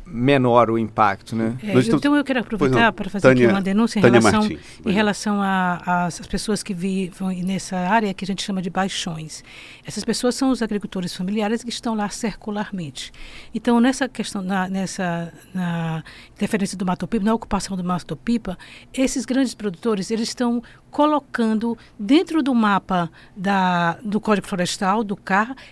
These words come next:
Speaker 2: essas áreas onde, baixões onde moram esses pequenos agricultores.
Speaker 3: Eles
Speaker 2: Então, são, est-, estão sendo todo,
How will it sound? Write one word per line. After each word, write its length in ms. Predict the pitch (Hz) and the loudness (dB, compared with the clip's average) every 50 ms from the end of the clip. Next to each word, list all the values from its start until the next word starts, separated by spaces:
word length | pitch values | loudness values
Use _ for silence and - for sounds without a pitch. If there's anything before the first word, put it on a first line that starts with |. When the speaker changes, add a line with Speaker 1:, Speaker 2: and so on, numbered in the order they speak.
| - - | -10 -4
Speaker 2:
essas 360 | 277 285 - - 320 285 - | -2 -2 0 0 0 0 2
áreas 400 | 240 240 254 262 269 285 262 - | 2 4 4 4 4 2 0 -2
onde, 280 | 262 254 262 240 233 254 | -4 -4 -4 -4 -4 -2
baixões 600 | 214 247 262 247 - - - 247 254 262 262 - | 0 0 0 0 0 0 0 2 2 2 0 0
onde 240 | 262 262 277 262 294 | -2 -2 -2 0 0
moram 300 | 262 247 240 240 240 247 | 0 0 0 0 -2 -2
esses 220 | 233 - 233 - | -4 -6 -10 -12
pequenos 360 | - - - 240 226 226 214 | -12 -8 -4 -2 -2 -2 -2
agricultores. 680 | 220 214 220 220 220 214 - - - - 214 196 185 175 | -4 -6 -4 -4 -6 -6 -8 -14 -6 -4 -4 -2 -2 -2
Speaker 3:
Eles 100 | 214 233 | -4 -6
Speaker 2:
Então, 160 | - - 254 240 | -2 -2 -2 -2
são, 220 | 233 - 269 240 - - | -2 -4 -6 -8 -6 -6
est-, 220 | 247 233 - - | -8 -8 -8 -10
estão 540 | 262 247 254 247 240 233 202 - - 269 247 | -8 -6 -4 -4 -4 -6 -6 -6 -4 -4 -4
sendo 240 | - - 254 240 233 | -2 -2 -4 -4 -4
todo, 200 | - - 247 233 | -4 -6 -8 -8